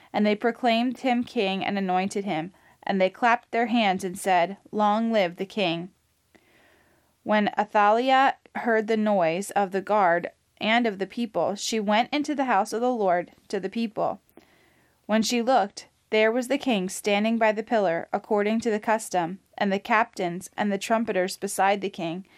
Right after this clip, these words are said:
and all the people of the land rejoicing and blowing trumpets. And Athaliah tore her clothes and cried, "Treason, treason!"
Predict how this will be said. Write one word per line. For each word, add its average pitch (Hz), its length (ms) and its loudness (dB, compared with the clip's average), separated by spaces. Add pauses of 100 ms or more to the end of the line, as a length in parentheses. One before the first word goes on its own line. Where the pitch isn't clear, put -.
(320)
and - 160 -2
all 233 220 4
the 262 80 -4
people 269 320 -2
of 254 140 0
the 254 80 2
land 214 280 0
rejoicing 202 640 0
and 190 120 -2
blowing 196 320 2
trumpets. - 680 -2 (800)
And 220 160 2
Athaliah 233 760 2
tore 226 260 2
her 262 120 0
clothes 208 380 0
and 202 140 -2
cried, 190 420 0 (120)
"Treason, 240 520 -2
treason!" 208 640 -4